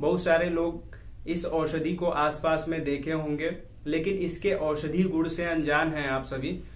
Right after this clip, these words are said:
तो मैं आज कोशिश करूंगा कि इस औषधि के जो भी गुण हैं, इस औषधि के जो भी गुण हैं, वो आप सभी से परिचित कराऊं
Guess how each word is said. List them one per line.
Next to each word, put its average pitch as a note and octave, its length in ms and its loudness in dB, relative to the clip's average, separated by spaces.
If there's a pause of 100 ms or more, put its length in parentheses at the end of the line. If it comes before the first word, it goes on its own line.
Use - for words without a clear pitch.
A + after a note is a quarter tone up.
(180)
तो G#3+ 340 6
मैं F3+ 300 2
आज F3+ 220 0
कोशिश F3 400 -2
करूंगा F#3 420 4
कि F#3 200 2
इस F3+ 140 0
औषधि D#3 500 0 (520)
के F3+ 240 4
जो D#3+ 220 2
भी F#3 200 2
गुण E3+ 220 0
हैं, E3 180 0
इस F3+ 180 0
औषधि E3+ 420 0
के F3+ 120 2
जो D3+ 220 -2
भी F3 140 2
गुण D#3+ 200 0
हैं, E3 140 0
वो D#3+ 220 -2
आप D3+ 200 0
सभी D3+ 280 -6
से D#3+ 140 -4
परिचित C#3 460 -6
कराऊं C#3 260 -2